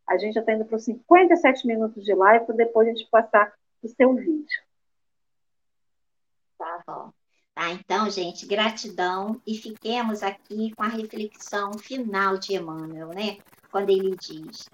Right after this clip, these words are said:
Speaker 2: "Que fazemos das bagatelas de nossos caminhos? Estaremos aproveitando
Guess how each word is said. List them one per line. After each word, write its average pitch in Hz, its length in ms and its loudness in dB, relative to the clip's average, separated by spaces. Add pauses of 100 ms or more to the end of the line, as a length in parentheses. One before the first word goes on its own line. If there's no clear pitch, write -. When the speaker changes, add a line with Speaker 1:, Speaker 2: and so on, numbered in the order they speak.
(240)
Speaker 2:
"Que 311 140 -8
fazemos 233 880 -2
das 196 220 -2
bagatelas 180 1120 -4
de 220 160 -8
nossos 196 480 -2
caminhos? 151 800 -10 (320)
Estaremos 214 840 -2
aproveitando 180 1120 -6